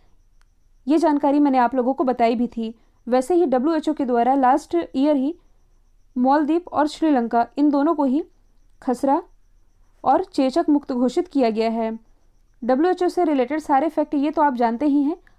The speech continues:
अब हम अफ्रीका महाद्वीप के बारे में डिस्कस कर लेते हैं। एकमात्र ऐसा महाद्वीप है जिससे कि कर्क रेखा, मकर रेखा और विषुवत रेखा, ये तीनों ही गुजरती है। जनसंख्या और क्षेत्रफल की दृष्टि से ये विश्व का दूसरा सबसे बड़ा महाद्वीप है।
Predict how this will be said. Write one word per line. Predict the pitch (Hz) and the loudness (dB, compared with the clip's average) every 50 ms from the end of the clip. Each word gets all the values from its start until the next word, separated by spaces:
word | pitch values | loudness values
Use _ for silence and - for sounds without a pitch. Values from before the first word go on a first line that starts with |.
| _ _ - | _ _ -2
अब | - 262 269 | 0 0 2
हम | 277 294 349 349 _ - | 2 0 0 -2 _ -4
अफ्रीका | 269 277 - 330 311 359 | -4 -2 -2 -2 0 2
महाद्वीप | 339 311 294 294 247 269 262 - | 2 2 2 0 0 -2 -4 -4
के | 294 | -2
बारे | 247 240 226 226 247 | 0 2 2 2 2
में | 269 294 | 0 0
डिस्कस | 254 - - - 330 - | -2 -2 -4 -6 -6 -2
कर | - 269 233 | -2 -2 -2
लेते | 233 226 220 - 233 | -2 -4 -6 -6 -8
हैं। | 233 226 226 226 - _ _ _ _ _ _ _ | -6 -6 -8 -10 -12 _ _ _ _ _ _ _
एकमात्र | - 285 339 349 311 320 320 320 349 - | -2 -2 0 2 2 0 0 0 -2 -2
ऐसा | - - 247 247 - 320 | -2 -2 -2 0 0 0
महाद्वीप | 320 320 320 285 294 302 294 - | 2 2 2 2 0 -2 -2 -2
है | 339 349 | -4 -2
जिससे | 277 277 269 - 330 311 | -2 -4 -4 -4 -4 -4
कि | - 302 | -4 -4
कर्क | 285 - 247 262 269 - | -2 0 -2 -2 0 -2
रेखा, | 302 285 269 254 - 302 | -2 -4 -4 -4 -4 -2
मकर | 302 262 247 247 254 311 294 | -2 0 -2 0 0 0 0
रेखा | 269 240 240 - 262 330 - _ _ _ _ _ _ - | 0 -2 -4 -4 -6 -6 -6 _ _ _ _ _ _ -2
और | 294 330 302 | 0 0 2
विषुवत | 254 277 - - 311 294 - | 0 0 -2 -2 -2 -2 -2
रेखा, | 254 220 220 - 240 233 233 - _ _ _ _ _ | -2 -4 -2 -4 -4 -4 -6 -8 _ _ _ _ _
ये | 294 339 | -2 -2
तीनों | 349 - 285 269 254 269 277 | 0 0 0 0 2 0 0
ही | 254 370 | 0 2
गुजरती | 349 320 269 233 240 226 214 247 247 | 0 0 0 0 -2 -4 -4 -4 -6
है। | 240 240 233 226 233 - _ _ _ _ _ _ - | -4 -6 -6 -8 -12 -14 _ _ _ _ _ _ -8
जनसंख्या | 233 226 262 269 269 - 330 311 311 - 339 359 | -2 -2 0 0 0 -2 -2 -2 0 0 0 0
और | 359 - 311 330 | 0 0 -2 -2
क्षेत्रफल | 302 - 339 339 - 381 - 330 311 302 | -2 -2 -4 -2 -2 -2 -2 -2 -2 -2
की | - 302 | -2 -4
दृष्टि | 240 233 240 247 - 311 302 | -4 -4 -4 -4 -4 -4 -4
से | - - 269 330 - _ _ _ _ _ _ _ _ _ _ _ _ _ _ _ _ | -4 -4 -6 -8 -10 _ _ _ _ _ _ _ _ _ _ _ _ _ _ _ _
ये | 277 311 | -2 0
विश्व | 311 277 302 294 - 330 | 0 0 0 -2 -2 -4
का | 302 277 254 285 339 - _ _ _ _ - | -2 -2 -4 -4 -4 -8 _ _ _ _ -8
दूसरा | 233 220 269 277 - 330 339 | -4 -2 -2 0 0 0 -2
सबसे | 349 - 277 - - 339 320 | -2 -2 -4 -4 -4 -4 -2
बड़ा | 240 247 262 294 | 0 2 2 2
महाद्वीप | 294 269 214 247 233 214 226 233 226 - | 2 2 0 -2 -2 -2 -4 -6 -6 -6
है। | 240 233 226 226 | -6 -6 -6 -6